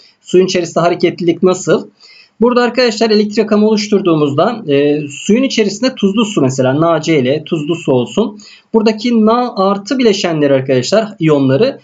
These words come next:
eksi kutba doğru gidecektir. Bakın burada pilin eksi kutbu olduğu için eksiye doğru gidecektir. E, eksi yüklü olan klorlar ise arkadaşlar artı kutba doğru gidecektir.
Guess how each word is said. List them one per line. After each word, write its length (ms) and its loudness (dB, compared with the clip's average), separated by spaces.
eksi 400 0
kutba 320 0
doğru 160 4
gidecektir. 540 -4
Bakın 260 -2
burada 220 0
pilin 200 2
eksi 280 -2
kutbu 260 -4
olduğu 160 0
için 300 -4
eksiye 380 0
doğru 180 4
gidecektir. 640 -4
E, 100 2
eksi 600 -2
yüklü 240 2
olan 260 2
klorlar 400 0
ise 220 -2
arkadaşlar 540 0
artı 380 -2
kutba 340 0
doğru 200 4
gidecektir. 720 -2